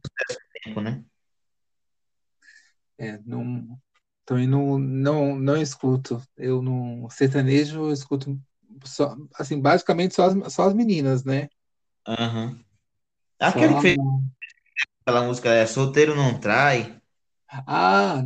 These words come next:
Speaker 2: ah, sim.
Speaker 1: Ah.
Speaker 2: Essa música, sim, essa música fez muito sucesso.
Speaker 1: É, esse cara, eu acho ele bom, eu acho ele bem legal. E ele tem uma música dele lá que acho que é Falando com os Anjos, uma coisa assim, que essa música é,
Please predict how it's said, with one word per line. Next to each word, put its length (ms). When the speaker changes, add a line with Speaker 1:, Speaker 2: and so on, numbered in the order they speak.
Speaker 2:
ah, 200
sim. 360
Speaker 1:
Ah. 100
Speaker 2:
Essa 160
música, 400
sim, 340
essa 220
música 300
fez 160
muito 200
sucesso. 680
Speaker 1:
É, 80
esse 680
cara, 280
eu 100
acho 220
ele 120
bom, 420
eu 60
acho 160
ele 100
bem 160
legal. 400
E 120
ele 140
tem 100
uma 140
música 320
dele 220
lá 200
que 100
acho 160
que 80
é 380
Falando 400
com 160
os 140
Anjos, 560
uma 180
coisa 240
assim, 340
que 200
essa 260
música 460
é, 360